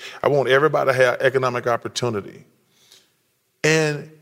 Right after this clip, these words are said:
we have spent the last year talking about Russia every single day. Now we got Stormy.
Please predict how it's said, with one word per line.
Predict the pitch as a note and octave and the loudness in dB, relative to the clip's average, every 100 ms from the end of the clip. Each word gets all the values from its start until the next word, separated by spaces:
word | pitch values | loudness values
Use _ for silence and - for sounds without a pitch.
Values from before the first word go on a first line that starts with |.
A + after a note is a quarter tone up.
| _ - | _ -4
we | E3 | 2
have | F#3+ G3 | 4 2
spent | E3+ - E3 | 0 -2 -2
the | B2+ | 0
last | B2 C#3 D3 C#3+ C3+ - | 2 4 4 4 2 -2
year | C3 B2 G2+ F#2 - _ _ _ _ _ _ _ _ _ _ | 0 0 0 -4 -8 _ _ _ _ _ _ _ _ _ _
talking | - C#3 C3 | 0 0 0
about | A#2 G#2 G2 | -6 -4 -4
Russia | G#2 A2+ C#3+ - D3 C#3 - - | 2 4 4 4 2 2 -4 -4
every | C#3 C3 C#3+ C3+ | -2 0 0 2
single | - D3 C#3 B2 | 2 2 2 -4
day. | F#2 F2+ A2 A2+ A2+ G#2+ - _ _ _ _ _ _ _ - _ _ _ - | -6 0 2 2 0 -4 -16 _ _ _ _ _ _ _ -20 _ _ _ -4
Now | A2 C3 C#3+ | 0 2 2
we | C#3+ | 0
got | B2 G#2+ | 2 2
Stormy. | G#2+ - B2+ B2+ B2+ B2+ B2 B2 B2+ | 0 0 2 2 2 2 0 -2 -6